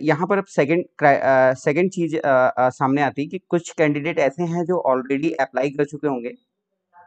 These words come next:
अब बायजूस की पॉलिसी के according क्या होता है, आप अगर यदि एक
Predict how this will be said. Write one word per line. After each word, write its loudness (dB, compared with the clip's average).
अब 4
बायजूस 4
की -2
पॉलिसी 2
के 2
according 4
क्या 4
होता 2
है, 0
आप 0
अगर -4
यदि -2
एक -2